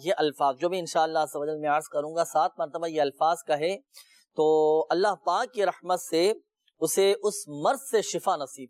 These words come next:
ہوگی۔ وہ الفاظ کیا ہیں؟ وہ الفاظ کیا کہنے ہیں؟ الفاظ یہ ہیں، "اسأل اللہ العظیم رب العرش العظیم ان یشفیک۔" میں دوبارہ دہرا دیتا ہوں،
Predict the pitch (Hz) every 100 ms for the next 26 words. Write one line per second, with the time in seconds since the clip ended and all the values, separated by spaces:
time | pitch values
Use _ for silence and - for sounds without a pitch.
0 | _ 113 _ _ 151 196 180 170 190 -
1 | 175 180 - 170 190 151 160 277 _ _
2 | _ _ _ _ _ _ _ 147 165 160
3 | 185 180 - 180 - 151 160 165 147 -
4 | _ - 143 143 175 156 147 143 143 175
5 | _ _ - - 196 - - 175 185 175
6 | 175 180 170 180 156 151 139 175 165 127
7 | 117 _ _ _ _ 143 190 165 160 202
8 | 165 165 214 202 - 202 165 156 143 160
9 | 175 131 _ _ _ _ 175 202 202 185
10 | 160 165 185 - - 147 135 131 - -
11 | _ _ _ _ _ _ _ _ _ _
12 | _ _ _ _ _ _ 143 139 156 190
13 | 165 170 156 151 165